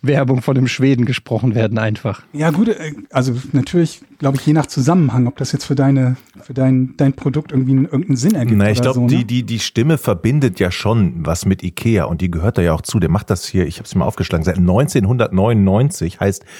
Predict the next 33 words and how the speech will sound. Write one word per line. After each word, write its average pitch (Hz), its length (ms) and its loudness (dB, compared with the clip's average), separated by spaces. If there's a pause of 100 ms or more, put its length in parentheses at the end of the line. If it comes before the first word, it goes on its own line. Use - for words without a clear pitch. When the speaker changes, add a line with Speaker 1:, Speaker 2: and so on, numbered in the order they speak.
(120)
Speaker 3:
Jonas 135 540 0
Bergman, 120 440 0
ist 101 180 -6
Schauspieler, 139 680 -2 (720)
ähm, 101 840 2 (240)
und 95 480 0
tatsächlich - 680 -4
ist - 260 -8
er 98 100 -2
Schwede. - 540 -4 (320)
Genau, 76 300 -2
ist, - 400 -6
äh, 101 160 2
wohnt 127 240 0
in 123 80 -4
Stockholm, 151 460 -2
ist - 100 -6
Beruf 123 240 -2
von, 110 220 -4
von 113 200 -6
Beruf 110 220 -2
Schauspieler. 120 320 -2 (220)
Seit 101 160 -2
neunzehnhundertneunundneunzig, 117 1040 2
das - 160 -4
heißt, 113 220 -2 (400)
die 104 80 -2
verknüpfen 120 640 -2
halt 123 140 -2
die 113 80 -2
Stimme 98 300 0
mit 120 180 0
ihrem, 120 380 0